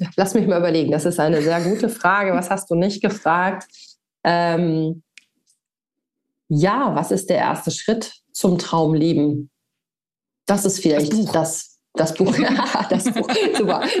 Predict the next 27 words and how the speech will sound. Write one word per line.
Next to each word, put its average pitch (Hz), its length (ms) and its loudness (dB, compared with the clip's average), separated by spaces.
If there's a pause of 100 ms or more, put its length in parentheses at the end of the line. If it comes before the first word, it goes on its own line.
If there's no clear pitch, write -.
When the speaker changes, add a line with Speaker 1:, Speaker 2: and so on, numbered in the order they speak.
Speaker 1:
du 202 60 2
hast 202 160 0
schon 220 120 2
die 190 60 2
Antwort. 165 460 0 (300)
Ja, 220 440 0
die 208 100 0
Klarheit 170 600 0
einfach. 156 460 -4
Auch 165 320 -2
nicht, 226 340 0
bitte 190 340 0
nicht 180 340 -2
aufhören, 160 640 0
ähm, 143 500 0
nicht 196 280 0
aufhören 170 360 0
zu 156 120 -8
träumen. 156 440 0
Also, 147 360 0
ähm, - 460 -2
meine 165 280 2
Firma 185 280 0
heißt 165 280 -4
Dream 208 380 2
Life 185 400 0
Academy. 180 580 0